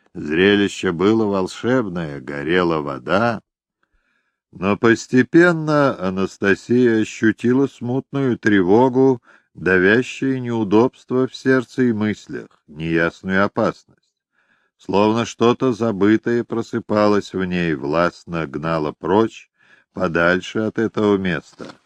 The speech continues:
Она тряхнула головой, прогоняя наваждение. Но оно не проходило.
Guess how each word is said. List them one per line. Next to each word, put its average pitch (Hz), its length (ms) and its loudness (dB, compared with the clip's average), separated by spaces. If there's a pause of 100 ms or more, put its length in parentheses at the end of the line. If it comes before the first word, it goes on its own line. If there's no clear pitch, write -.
(360)
Она 101 360 0
тряхнула 139 600 2
головой, 110 640 4
прогоняя 87 640 0
наваждение. 73 840 -4 (480)
Но 78 300 -4
оно 78 540 -4
не 76 180 -12
проходило. 76 920 -8